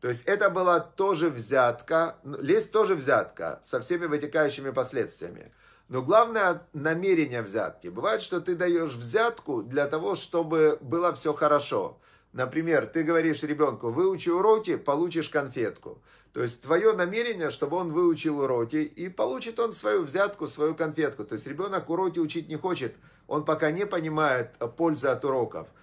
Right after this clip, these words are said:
Но ребёнок хочет конфетку, значит, отлично, сделай уроки, получи конфетку. Потом он, когда в-, вникнет, и когда он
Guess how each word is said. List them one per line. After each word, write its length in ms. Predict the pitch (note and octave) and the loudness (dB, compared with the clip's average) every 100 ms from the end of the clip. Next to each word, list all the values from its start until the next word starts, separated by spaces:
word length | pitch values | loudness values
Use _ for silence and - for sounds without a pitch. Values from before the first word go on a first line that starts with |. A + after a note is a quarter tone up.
| - - | -20 -10
Но 80 | C3+ | -2
ребёнок 380 | D#3 A3+ A3+ G#3+ | 4 6 4 2
хочет 320 | G3+ E3+ F3+ | 0 0 -2
конфетку, 680 | F3+ F3 E3+ D3+ - - D#3 | -2 -2 0 -2 -2 -10 -6
значит, 360 | D3+ E3 F#3 | -4 -4 -4
отлично, 640 | G#3 G#3+ A3 G#3 - D#3 C3 - _ | -4 -6 -10 -10 -8 -8 -10 -18 _
сделай 440 | B2 D3 G#3+ A3+ | -10 0 4 4
уроки, 260 | A#3 A#3+ F#3 | 4 2 0
получи 400 | D#3+ E3+ F3 G3+ | -2 -2 -2 -4
конфетку. 760 | G3+ F#3+ E3 D#3 D3 B2 A2 - _ _ _ - | -6 -6 0 -2 0 -4 -6 -10 _ _ _ 2
Потом 400 | F3 G3+ A3+ G3 | 6 8 8 6
он, 120 | D#3 | 2
когда 380 | E3 D#3 F3+ F3 | 0 2 4 2
в-, 400 | C3 D#3+ E3 - | 2 2 2 -2
вникнет, 880 | C3 A#2+ D3 F#3+ A3 - C#3+ A2+ - | -12 -12 -10 -8 -8 -8 -8 -8 -8
и 100 | C3 | -6
когда 360 | C3 D3 D#3+ F3 | -4 -2 0 2
он 300 | F3 D#3+ | 2 -2